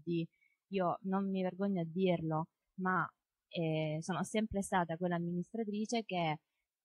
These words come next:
a un certo punto, non riconoscendosi più all'interno di queste logiche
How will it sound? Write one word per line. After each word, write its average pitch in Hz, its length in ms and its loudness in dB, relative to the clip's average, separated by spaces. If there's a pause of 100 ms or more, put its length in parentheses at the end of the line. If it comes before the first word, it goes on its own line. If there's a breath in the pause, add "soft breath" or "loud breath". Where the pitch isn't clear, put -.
(100)
a 190 80 2
un 190 120 4
certo 220 360 -4
punto, 208 720 2
non 196 180 4
riconoscendosi 196 1120 4
più 175 520 4
all'interno 190 580 0
di 180 100 -4
queste 226 320 4
logiche 170 800 4